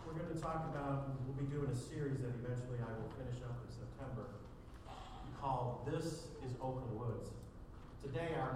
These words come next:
message is about this is our response. This is our response. Churches are full of a lot of different types of people. A lot of different types of people go to a church. One of my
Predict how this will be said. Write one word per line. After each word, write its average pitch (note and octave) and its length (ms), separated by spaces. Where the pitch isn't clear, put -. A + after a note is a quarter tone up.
message - 240
is A#2 80
about - 480
this D#3 160
is B2 160
our B2 180
response. - 680
This C#3 160
is A#2+ 100
our A2+ 220
response. G#2+ 560
Churches B3 340
are G3+ 160
full G#3 260
of F3 140
a D3+ 80
lot D3+ 180
of - 140
different - 260
types - 220
of B2+ 80
people. - 320
A - 0
lot C4 240
of C4 80
different A3 280
types G#3 280
of - 120
people F#3+ 280
go E3+ 160
to D3 80
a - 80
church. E3+ 240
One F3+ 80
of F3+ 80
my - 100